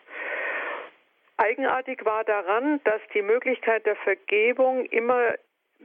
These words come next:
bewusst war, am Horizont stand, aber nie oder nicht,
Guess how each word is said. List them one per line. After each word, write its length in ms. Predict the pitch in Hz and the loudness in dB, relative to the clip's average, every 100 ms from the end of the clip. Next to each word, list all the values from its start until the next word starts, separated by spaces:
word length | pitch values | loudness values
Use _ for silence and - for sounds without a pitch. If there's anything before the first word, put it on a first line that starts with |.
| 233 | -6
bewusst 520 | 208 185 254 285 - | -4 0 0 -2 -2
war, 300 | 185 175 170 175 - | 0 2 2 -2 -2
am 180 | 190 185 | -2 0
Horizont 480 | 226 240 240 226 226 | 2 2 2 -2 0
stand, 340 | - 220 214 | 0 0 0
aber 200 | 196 196 | 0 0
nie 400 | 196 226 247 233 - - | 0 0 2 2 0 -2
oder 180 | 208 190 | 2 2
nicht, 220 | 202 | -2